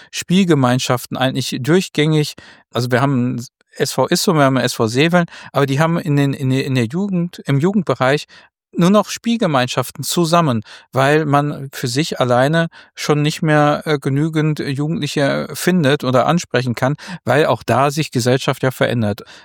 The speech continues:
Diese Ganztagsschulen, äh,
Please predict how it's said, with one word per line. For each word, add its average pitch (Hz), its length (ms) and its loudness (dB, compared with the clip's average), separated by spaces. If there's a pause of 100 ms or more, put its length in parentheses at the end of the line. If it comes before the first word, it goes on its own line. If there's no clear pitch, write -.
(100)
Diese 120 360 2
Ganztagsschulen, 160 1500 0
äh, - 180 -10